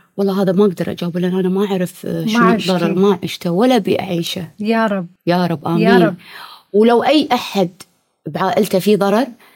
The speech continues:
Speaker 1: إن شاء الله يا ربي، آه، تمر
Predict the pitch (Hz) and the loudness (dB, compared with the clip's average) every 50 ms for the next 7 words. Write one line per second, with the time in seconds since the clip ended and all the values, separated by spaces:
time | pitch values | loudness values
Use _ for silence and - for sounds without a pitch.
0 | _ _ _ - 165 - - 208 208 196 196 185 180 180 180 190 196 180 - - | _ _ _ -4 -2 0 0 2 2 2 4 4 4 2 2 2 0 -2 0 0
1 | 190 185 180 180 185 - _ _ _ _ _ _ _ _ _ _ _ _ _ - | 2 2 2 0 -2 -8 _ _ _ _ _ _ _ _ _ _ _ _ _ -6
2 | 170 175 170 170 170 165 160 160 156 156 156 156 151 156 - - - 180 - - | -4 -2 -2 -2 -2 -2 -4 -6 -6 -8 -10 -10 -12 -14 -16 -12 -10 -8 -8 -2
3 | - 208 208 233 247 240 - - - _ | 2 2 2 2 2 -2 -6 -12 -20 _